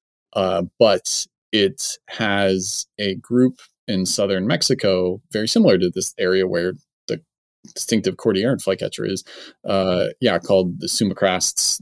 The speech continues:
in the past, but they actually, they propose a bunch of different non, uh, eponymic kind of names for it in the proposal. Um, but it is one that's not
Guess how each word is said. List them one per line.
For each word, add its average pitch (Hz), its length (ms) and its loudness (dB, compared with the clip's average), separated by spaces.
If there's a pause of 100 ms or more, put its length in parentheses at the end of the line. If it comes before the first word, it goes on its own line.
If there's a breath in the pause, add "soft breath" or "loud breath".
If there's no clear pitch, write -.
in 101 120 -4
the 90 80 0
past, 92 480 -2
but 90 100 -2
they 95 320 2
actually, 92 300 -6
they 90 100 0
propose 90 380 -4
a 80 40 -8
bunch - 220 -6
of 95 80 -8
different - 380 -8 (160)
non, 60 500 -6 (180)
uh, 55 280 -6
eponymic 53 380 -8 (100)
kind - 160 -4
of 90 60 0
names 85 420 0
for 87 240 -2
it 87 80 -10 (340 loud breath)
in 95 80 -6
the 92 80 -4
proposal. 92 560 0 (420)
Um, 107 460 -6 (400)
but - 420 2 (120)
it 107 220 2 (340)
is 101 360 2
one 101 320 0
that's 98 280 -4
not 110 400 0